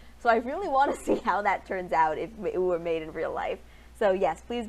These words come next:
do that Binging with Babish. Uh, the thing that I love most about Over the Garden Wall is, as a absolute fanatic for Halloween,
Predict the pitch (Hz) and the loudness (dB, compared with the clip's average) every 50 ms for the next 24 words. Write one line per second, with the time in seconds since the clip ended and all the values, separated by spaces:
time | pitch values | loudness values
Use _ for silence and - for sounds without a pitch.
0 | - - - 220 208 208 196 190 - 180 185 185 175 180 180 180 175 165 156 156 | -12 -12 -4 0 2 2 2 2 0 -4 -6 -4 -6 -6 -6 -6 -2 -2 -2 0
1 | 160 160 165 160 165 - - - - - - - - - - - 175 180 170 170 | 0 -2 -4 -4 -6 -8 -14 -20 -20 -20 -20 -20 -20 -12 -6 -2 0 0 2 0
2 | 165 160 160 165 - - - - - - - - 262 - 622 605 - - 175 175 | 0 -2 -6 -10 -18 -20 -20 -20 -20 -20 -20 -6 -2 -2 -2 0 0 2 2 4
3 | 175 180 190 196 214 202 190 175 190 190 - 185 170 175 180 170 180 175 170 165 | 4 4 2 2 0 0 0 -2 -2 -2 -2 0 0 0 0 0 0 0 0 2
4 | 160 160 160 175 160 160 156 156 156 160 170 175 180 180 - - 170 170 165 165 | 0 0 -2 -4 -6 -2 0 2 2 2 2 0 -2 -4 -4 -4 -4 -2 -2 -4
5 | 165 - - - - 190 208 214 202 190 - - 175 175 175 170 170 160 165 165 | -4 -6 -6 -2 0 0 0 -2 -4 -6 -8 -4 -2 0 0 0 -2 -4 -8 -10
6 | - - - - - - - - - 214 226 233 214 220 - 220 214 208 - - | -12 -16 -20 -20 -20 -20 -12 -2 2 2 4 2 2 -2 -6 -6 -6 -6 -4 -6
7 | - 175 165 160 160 165 175 180 175 - 170 165 170 165 156 156 160 165 160 151 | -6 -6 -2 -2 0 0 0 -2 -4 -4 -4 -2 0 0 0 0 -2 -4 -6 -8
8 | 156 160 156 160 165 165 170 | -8 -10 -10 -10 -10 -12 -14